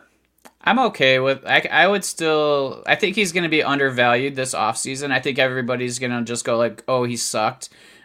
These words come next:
But at the same time, I mean,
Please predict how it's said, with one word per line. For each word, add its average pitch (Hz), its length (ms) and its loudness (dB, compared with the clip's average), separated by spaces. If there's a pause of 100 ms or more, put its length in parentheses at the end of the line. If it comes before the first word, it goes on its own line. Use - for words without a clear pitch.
(140)
But 120 360 2 (260)
at 117 120 -10
the 139 60 -10
same 160 300 2
time, 139 380 4
I 113 120 0
mean, 123 420 -2